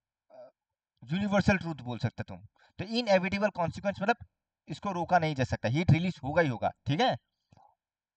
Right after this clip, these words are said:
तो इसका इस्तेमाल कैसे किया, इसको एडवांटेज में कैसे बदला, देखो, it is used in very, various appliances like electric iron, electric heater, et cetera। तो टोस्टर, हीटर, आयरन,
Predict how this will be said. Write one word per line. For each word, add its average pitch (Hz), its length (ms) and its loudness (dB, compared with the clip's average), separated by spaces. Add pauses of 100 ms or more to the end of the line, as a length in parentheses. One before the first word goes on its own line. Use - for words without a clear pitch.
(1600)
तो 175 60 -2
इसका 180 220 2
इस्तेमाल 220 380 6
कैसे 175 240 -2
किया, 117 160 -2
इसको 147 180 -2
एडवांटेज 175 520 2
में 190 100 -2
कैसे 143 180 -2
बदला, 110 240 0
देखो, 104 160 -6 (280)
it 160 80 -2
is 170 180 0
used 190 240 -4
in 190 140 -4
very, 139 260 0 (160)
various 143 320 0
appliances 131 680 2
like 123 260 4
electric 123 360 2
iron, 117 320 4
electric 123 400 -2
heater, 123 220 -2
et 110 180 -6
cetera। 104 240 -2 (260)
तो 123 140 -4
टोस्टर, 143 640 2
हीटर, 139 640 4
आयरन, 135 460 4